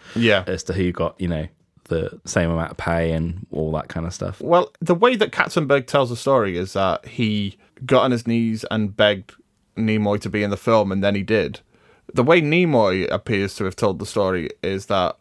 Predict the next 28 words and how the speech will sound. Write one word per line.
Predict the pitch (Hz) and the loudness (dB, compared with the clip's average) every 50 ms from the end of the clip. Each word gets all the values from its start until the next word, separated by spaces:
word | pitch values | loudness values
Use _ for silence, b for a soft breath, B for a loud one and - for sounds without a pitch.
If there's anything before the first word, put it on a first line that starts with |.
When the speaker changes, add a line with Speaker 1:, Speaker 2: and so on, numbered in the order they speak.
| _ - | _ 0
Speaker 1:
oh, | 113 110 107 104 | 2 2 2 0
they | 101 101 104 | 0 -2 -4
decided | 95 107 - - 107 101 104 104 - | -4 -4 -2 0 0 0 0 -2 -4
to | - | -8
pay | - - - 117 113 107 | -8 -2 0 0 0 2
him | 107 104 98 | 0 -2 -2
the | 101 | -2
royalties | 92 101 104 104 107 107 - 117 110 104 | -2 0 0 0 0 0 -2 -4 -4 -4
he | 104 110 | -4 -4
was | 101 98 107 | -4 0 0
owed, | 104 104 107 - 139 | 0 0 2 2 2
so | 170 | 2
Speaker 2:
Yeah. | - | 2
Speaker 1:
he | 190 - - - 98 | 2 0 0 0 0
jumped | - - - | 0 0 -2
on | 101 95 95 - - 370 | -2 -2 0 2 2 4
board. | 226 151 156 - - | 6 6 6 6 4
Speaker 2:
<laughs> | - - - - | 0 0 0 2
Yeah. | - 208 175 - - 117 110 202 | 2 2 2 4 4 4 6 6
Speaker 1:
<laughs> | 202 - 196 - 254 233 | 6 6 6 6 6 6
Which, | 202 - - - - | 4 0 0 4 4
uh, | 185 165 - - B B 175 185 175 143 127 | 4 4 4 -2 B B -4 -4 -4 2 4
when | 208 226 220 | 6 6 8
you | 208 196 | 8 6
look | 208 202 - | 6 4 4
at | 165 139 | 4 4
it, | 123 120 - | 4 2 0
two, | - - 311 311 240 | 0 2 2 2 0